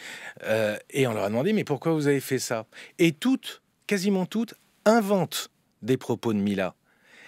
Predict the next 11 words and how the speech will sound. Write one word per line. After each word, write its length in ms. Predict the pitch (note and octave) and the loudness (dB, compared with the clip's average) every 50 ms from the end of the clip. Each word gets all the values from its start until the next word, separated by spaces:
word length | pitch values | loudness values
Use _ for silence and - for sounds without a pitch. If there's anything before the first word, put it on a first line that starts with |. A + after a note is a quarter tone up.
| - - - | -20 -12 -4
C'est-à-dire 460 | - C#3+ C#3 - F3+ E3+ G3 A3+ - | -2 0 2 2 2 4 4 2 2
qu'ils 160 | - G3 F3+ | 2 -2 0
sont 320 | D#3+ - - A3 A3+ G#3+ - _ _ - | 0 2 2 2 2 0 -4 _ _ -2
même 300 | C3+ F#3+ B3 C#4 C4+ - | 0 2 2 2 0 0
pas 200 | - B3+ B3+ B3 | 0 2 4 4
allés 180 | A3+ G#3 G3+ F3+ | 4 4 4 2
regarder, 500 | D3+ E3+ F3 F#3 F#3 F3+ F3+ G#3 A3 F3 | 2 2 2 2 2 0 0 0 0 0
même 240 | D3 F3 G3+ G3+ | 2 2 2 2
pas 160 | F3 - A3+ G#3+ | 2 2 2 2
allés 180 | G3+ F#3+ G3 | 2 2 0
vérifier. 520 | F3+ E3 F#3 F3 G3+ F#3 - - A3+ F#3 | 2 2 2 0 0 -2 -2 -2 -2 -2